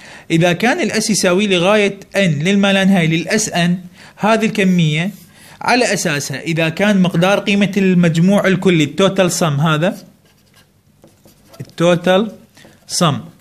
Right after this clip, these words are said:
إذا كان التوتال سم هذا مالتي محدود، فبالتالي راح تكون هنا عندي convergence، غير محدود راح تكون السيريز مالتي هذه هي عبارة عن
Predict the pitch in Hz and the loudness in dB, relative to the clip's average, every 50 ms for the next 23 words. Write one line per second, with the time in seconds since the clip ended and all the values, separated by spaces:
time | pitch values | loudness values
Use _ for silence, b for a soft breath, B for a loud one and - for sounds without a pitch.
0 | B B B B B B B 156 151 160 160 156 156 214 233 247 233 - - 220 | B B B B B B B -2 0 2 0 0 0 0 0 0 -2 -2 0 -2
1 | 214 214 220 202 - - 196 190 190 185 180 165 165 160 160 151 147 - 147 131 | 0 0 0 -2 0 0 2 2 2 2 2 2 2 0 0 0 -2 -4 -6 -4
2 | 135 156 196 196 - 214 185 202 208 196 196 190 196 185 170 170 165 - 180 175 | -2 -2 -2 0 -2 -2 -2 -2 -2 -2 -4 -4 -4 -4 -6 -6 -4 -4 -4 -2
3 | 175 170 170 170 170 165 - - 170 170 160 160 165 165 165 151 143 143 170 160 | 0 0 -2 -2 -6 -8 -6 -4 -2 0 2 2 2 2 0 0 0 0 0 2
4 | 160 170 170 165 170 165 165 156 151 147 156 147 127 113 113 117 - - - - | 2 2 0 -2 -2 -2 -2 0 0 2 0 0 -2 -2 -6 -10 -10 -12 -10 -4
5 | 151 185 214 226 214 208 214 - 190 190 208 214 202 185 175 165 - 160 - - | -2 0 0 0 0 0 -2 -2 -4 -4 -4 -2 -2 -2 -4 -6 -8 -10 -8 -6
6 | 185 180 180 170 170 - 175 165 165 156 160 160 165 165 - 165 151 160 160 156 | -4 -2 -2 -4 -2 -2 -2 -2 -2 0 0 0 0 0 0 0 0 0 2 0
7 | 160 143 135 120 135 151 160 165 151 151 190 208 | 0 0 0 0 0 -2 -2 0 0 0 0 0